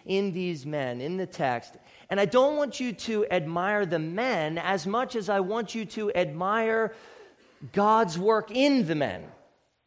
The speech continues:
Anything admirable you see in them is solely God at work in them, which is verses twelve and thirteen.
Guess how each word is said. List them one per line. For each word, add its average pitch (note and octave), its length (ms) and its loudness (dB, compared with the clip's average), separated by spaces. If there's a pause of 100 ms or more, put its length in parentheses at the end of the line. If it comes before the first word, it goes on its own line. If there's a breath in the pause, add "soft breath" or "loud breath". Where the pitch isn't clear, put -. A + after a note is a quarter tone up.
(680)
Anything B3+ 720 2
admirable G#3+ 720 2
you G#3 260 -4
see A3+ 460 -6
in G#3+ 300 -2
them G3+ 260 0
is F3 260 -2
solely F3 720 2
God F3+ 360 4
at F#3 120 -6
work E3+ 300 -4
in E3+ 180 -4
them, A#2+ 280 -6
which F#3 240 0
is F3 480 0
verses F3 440 -2
twelve F3 400 0
and E3+ 160 -4
thirteen. D#3+ 760 -6